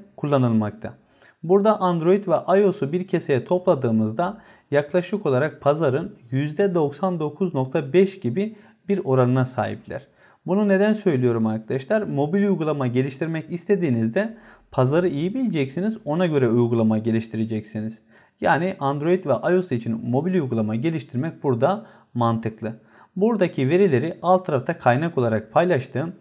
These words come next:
net market share nokta com web sayfasından getirdim arkadaşlar. Buradaki sayfayı ziyaret ederek daha güncel bilgilere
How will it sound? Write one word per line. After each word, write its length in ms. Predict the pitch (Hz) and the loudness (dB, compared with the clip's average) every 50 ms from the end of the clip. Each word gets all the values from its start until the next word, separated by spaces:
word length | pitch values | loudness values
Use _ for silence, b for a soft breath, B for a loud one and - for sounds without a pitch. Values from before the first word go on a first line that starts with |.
| b b b b b b - | b b b b b b -6
net 340 | 156 180 190 185 185 185 185 | -2 0 0 0 -2 -2 -2
market 460 | 175 185 185 180 180 - 165 147 135 | 0 2 2 2 0 -2 -4 -4 -4
share 260 | - - 190 180 170 | -2 0 0 2 2
nokta 360 | 143 117 113 - - 151 139 - | 0 -4 -4 -4 -6 -6 -4 -2
com 260 | 185 185 190 - - - | -2 -2 -2 -4 -10 -10
web 240 | 156 160 185 185 185 | -4 -2 -2 -2 0
sayfasından 680 | - 139 120 117 - 123 120 123 - 160 170 175 165 | 0 -2 -2 0 0 -2 -2 -2 -4 -4 -4 -2 -2
getirdim 400 | 147 131 - - 110 104 104 101 | -2 -2 -2 -2 -2 -4 -4 -4
arkadaşlar. 640 | 104 104 107 - - 127 - - - 208 220 220 B B B B B B B B | -6 -8 -8 -10 -10 -10 -10 -6 -6 -6 -6 -6 B B B B B B B B
Buradaki 400 | - 233 220 185 160 160 - 185 | -2 -2 -2 -2 -2 -2 -2 -4
sayfayı 520 | 180 - 170 151 143 135 - 165 170 160 139 | -2 0 0 0 0 0 -2 -2 -2 -2 -2
ziyaret 420 | 131 127 147 160 170 180 190 190 | -2 0 0 0 0 -2 -2 -4
ederek 520 | 180 131 117 113 139 165 175 - - _ - | -2 -2 -2 0 -2 -2 -4 -8 -12 _ -4
daha 220 | 151 170 196 190 | 0 2 2 2
güncel 440 | 156 131 120 113 113 120 113 113 143 | 2 0 0 0 2 0 0 0 0
bilgilere 580 | 180 185 170 131 117 113 113 143 185 208 202 | -2 -2 0 0 0 0 2 0 0 -2 -4